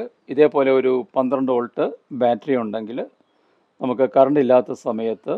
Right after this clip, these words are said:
ഈ Wi-Fi റൂട്ടർ പ്രവർത്തിപ്പിക്കാൻ പറ്റും. പിന്നെ അത് ചാർജ് ചെയ്യണമെങ്കിൽ അഡീഷണൽ ബാറ്ററി ചാർജർ വഴിയേ ആ ബാറ്ററി ചാർജ് ചെയ്യാൻ പറ്റുകയുള്ളൂ. അതുകൊണ്ട് ഇതേപോലുള്ള Wi-Fi റൂട്ടറുകൾ ഇരുപത്തിനാല്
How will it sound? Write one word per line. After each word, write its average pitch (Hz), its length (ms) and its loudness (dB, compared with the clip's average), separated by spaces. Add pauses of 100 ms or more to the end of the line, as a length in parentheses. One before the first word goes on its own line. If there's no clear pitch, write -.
(260)
ഈ - 20 -2 (1040)
Wi-Fi 127 360 0 (120)
റൂട്ടർ 113 300 -6 (200)
പ്രവർത്തിപ്പിക്കാൻ 110 680 -8
പറ്റും. 95 220 -16 (1200)
പിന്നെ 127 180 -4
അത് 127 100 -2 (120)
ചാർജ് 151 360 2
ചെയ്യണമെങ്കിൽ 135 460 0 (220)
അഡീഷണൽ 131 400 -4 (100)
ബാറ്ററി 120 280 -4 (140)
ചാർജർ 117 360 -2
വഴിയേ 120 300 -2
ആ - 80 -6
ബാറ്ററി 113 260 -6 (120)
ചാർജ് 120 240 -2
ചെയ്യാൻ 120 200 -4 (640)
പറ്റുകയുള്ളൂ. 104 540 -8 (920)
അതുകൊണ്ട് 151 400 0 (300)
ഇതേപോലുള്ള 151 600 2 (280)
Wi-Fi 143 380 2 (120)
റൂട്ടറുകൾ 123 420 -4 (320)
ഇരുപത്തിനാല് 151 600 -2